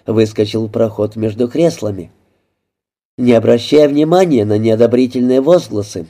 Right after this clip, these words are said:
он протиснулся к носу самолета, когда люк открылся, на что тоже ушла вечность, помчался по трапу. Раньше, чем он, вышли только два пассажира.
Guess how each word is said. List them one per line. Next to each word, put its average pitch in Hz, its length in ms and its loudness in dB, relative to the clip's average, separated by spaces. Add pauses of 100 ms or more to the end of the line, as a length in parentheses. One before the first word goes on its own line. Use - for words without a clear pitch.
(120)
он 120 160 -6
протиснулся 117 720 -4
к - 80 -16
носу 135 320 -2
самолета, 143 640 0 (240)
когда 110 280 0
люк 104 220 -2
открылся, 107 680 -4 (540)
на 123 200 0
что 120 180 -2
тоже 151 320 2
ушла 110 320 0
вечность, 107 640 -4 (180)
помчался 110 600 -2
по 127 120 -2
трапу. 151 440 -2 (1000)
Раньше, 139 500 0
чем 160 320 -4
он, 175 280 0
вышли 113 320 0
только 113 320 0
два 120 200 2
пассажира. 135 720 0